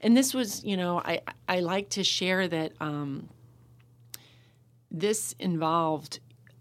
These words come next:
e-, even though we were receiving most of the direct messages, like I said, other people were re-, receiving them. And all of the messages were talking about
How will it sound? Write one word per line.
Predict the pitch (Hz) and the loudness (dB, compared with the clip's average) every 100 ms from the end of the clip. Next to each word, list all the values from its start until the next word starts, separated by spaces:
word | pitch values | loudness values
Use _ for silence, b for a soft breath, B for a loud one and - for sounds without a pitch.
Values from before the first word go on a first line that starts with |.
| - - - - | -20 -20 -20 -14
e-, | - - | -10 -8
even | - 220 262 | -2 2 4
though | 269 202 165 - - | 4 2 -4 -14 -10
we | 175 196 | -4 0
were | 196 190 | 2 0
receiving | 160 165 - 190 175 160 | 0 -4 -4 -6 -2 -2
most | 160 156 - | -2 -4 -4
of | 151 | -6
the | 147 | -4
direct | 151 151 151 - | -4 -4 -4 -4
messages, | 156 147 - 139 143 - - | -4 -4 -6 -6 -6 -6 -6
like | 160 | -4
I | 156 | -4
said, | - 160 - | -2 -2 0
other | 175 185 | 0 0
people | 175 185 160 | -4 -8 -4
were | 151 | -2
re-, | 147 143 - | -2 -4 -4
receiving | 156 - 170 175 160 156 | -4 -2 -4 -2 0 0
them. | 147 143 | -2 -4
And | - 175 | -4 -2
all | - 196 247 | 6 6 6
of | 269 | 0
the | 202 | -2
messages | 180 170 170 160 151 143 | 0 -2 -2 -4 -6 -6
were | 156 | -6
talking | 147 - 190 185 185 175 - | -6 -4 0 0 -2 -8 -6
about | - 135 151 147 139 - | -8 -4 -2 -2 -2 -6